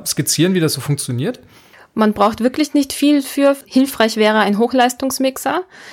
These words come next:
Speaker 2: in dem Fall. Geht aber auch, ähm, ja, mit, äh, eingeweichten Nüssen, ähm, kann man auch mit einem handelsüblichen,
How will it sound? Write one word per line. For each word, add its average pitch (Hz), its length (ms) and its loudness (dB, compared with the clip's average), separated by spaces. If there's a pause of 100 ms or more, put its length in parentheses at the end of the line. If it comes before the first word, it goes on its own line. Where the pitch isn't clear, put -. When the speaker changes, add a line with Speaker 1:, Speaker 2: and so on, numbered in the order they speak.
(160)
Speaker 2:
in 226 140 0
dem 247 160 2
Fall. 247 420 0 (300)
Geht 233 180 0
aber 226 260 2
auch, 233 380 2
ähm, 220 360 0 (340)
ja, 190 480 2
mit, 214 320 -2
äh, 196 140 -6 (240)
eingeweichten 226 680 2
Nüssen, 220 460 2
ähm, 202 240 2
kann 220 160 0
man 214 160 2
auch 202 200 0
mit 208 200 0
einem 190 580 -2
handelsüblichen, 208 1160 0